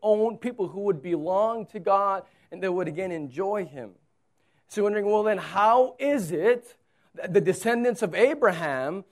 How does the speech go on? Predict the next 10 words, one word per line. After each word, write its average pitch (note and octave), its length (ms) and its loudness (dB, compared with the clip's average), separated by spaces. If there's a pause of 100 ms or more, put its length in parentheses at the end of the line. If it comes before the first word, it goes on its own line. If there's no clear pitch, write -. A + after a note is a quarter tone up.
(140)
now G3+ 560 4 (180)
are F#3+ 240 8
living F3 800 2
four A3+ 340 2
hundred G3+ 300 -4
years F#3 380 -2
later F3 680 0 (220)
as E3+ 240 0
slaves F#3+ 920 -2 (220)
languishing F3 1040 -2